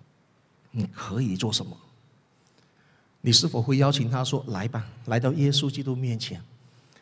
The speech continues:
耶稣愿意帮助你，耶稣愿意解决你生命当中的问题呢？”弟兄姐妹，盼望把这段的信息丢给大家，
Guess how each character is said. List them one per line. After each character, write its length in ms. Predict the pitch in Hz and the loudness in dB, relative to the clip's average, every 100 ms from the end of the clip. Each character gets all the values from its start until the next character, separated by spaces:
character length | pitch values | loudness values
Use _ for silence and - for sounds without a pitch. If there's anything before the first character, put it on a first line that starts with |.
| - | 2
耶 140 | 135 | 4
稣 180 | 131 143 | 6 4
愿 200 | 139 131 | 2 2
意 100 | 123 | 0
帮 240 | 123 123 | 0 0
助 160 | 120 123 | 0 0
你， 180 | 104 107 | -2 -4
耶 120 | 131 | -4
稣 160 | 135 135 | -2 -2
愿 160 | 135 | 0
意 120 | 131 123 | 0 -2
解 280 | - 107 | -2 -4
决 160 | 101 123 | 2 2
你 100 | 110 | 4
生 180 | 98 120 | 2 2
命 140 | 120 | 2
当 160 | 110 113 | 0 -2
中 120 | 120 | -2
的 120 | 113 | -2
问 180 | 113 113 | -2 -2
题 160 | 104 104 | -6 -12
呢？” 180 | 107 107 _ _ _ _ _ _ _ _ _ _ _ _ _ _ _ - | -12 -16 _ _ _ _ _ _ _ _ _ _ _ _ _ _ _ -6
弟 80 | |
兄 140 | 117 120 | -2 -2
姐 160 | 117 | -4
妹， 180 | 87 95 - - _ _ _ _ _ _ _ _ _ _ _ | -8 -10 -14 -20 _ _ _ _ _ _ _ _ _ _ _
盼 120 | - 123 | -4 -2
望 140 | 123 | -2
把 80 | 110 | -2
这 160 | 131 | -2
段 100 | 123 | 0
的 80 | 120 | 0
信 220 | 120 135 | 0 -2
息 140 | 117 110 | -2 -6
丢 200 | 120 127 | -2 -2
给 140 | 117 | -2
大 160 | 110 113 | -2 -2
家， 320 | 113 113 117 | -2 -4 -6